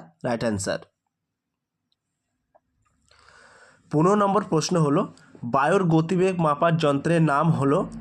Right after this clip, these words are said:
ব্যারোমিটার, অ্যানোমোমিটার, ম্যানোমিটার, কোনোটি নয়।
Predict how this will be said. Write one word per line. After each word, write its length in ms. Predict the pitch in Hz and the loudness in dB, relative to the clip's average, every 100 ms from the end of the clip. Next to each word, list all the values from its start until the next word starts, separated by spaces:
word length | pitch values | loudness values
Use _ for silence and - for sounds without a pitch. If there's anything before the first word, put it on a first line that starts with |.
| - | -8
ব্যারোমিটার, 720 | 120 139 156 175 170 165 170 - - - | -2 0 2 2 0 0 -2 -4 -14 -12
অ্যানোমোমিটার, 800 | 135 135 151 170 170 160 165 175 175 - 123 | -4 0 2 2 2 2 2 -2 -4 -8 -2
ম্যানোমিটার, 840 | 123 127 165 160 160 165 180 - - | 0 0 2 0 0 -2 -2 -10 -6
কোনোটি 380 | 135 139 160 | -2 0 0
নয়। 240 | 135 98 | -2 -4